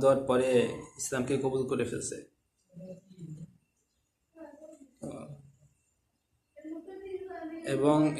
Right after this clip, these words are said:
এরা পরবর্তীতে অনেক, আল্লাহ তাআলা এদেরকে অনেক বড় যোগ্যতা দিছে, এদেরকে অনেক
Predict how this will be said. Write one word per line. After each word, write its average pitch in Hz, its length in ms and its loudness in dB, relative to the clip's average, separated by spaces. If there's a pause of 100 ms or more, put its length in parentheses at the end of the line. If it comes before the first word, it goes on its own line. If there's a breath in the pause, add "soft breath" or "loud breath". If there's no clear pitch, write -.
এরা 147 200 8 (340)
পরবর্তীতে 143 680 6 (920)
অনেক, 127 380 4 (3000)
আল্লাহ 131 220 4
তাআলা 127 220 4
এদেরকে 123 300 4
অনেক 127 140 2 (100)
বড় 127 100 6 (140)
যোগ্যতা 123 420 4
দিছে, 110 280 4 (1120)
এদেরকে 123 260 2 (100)
অনেক 127 140 2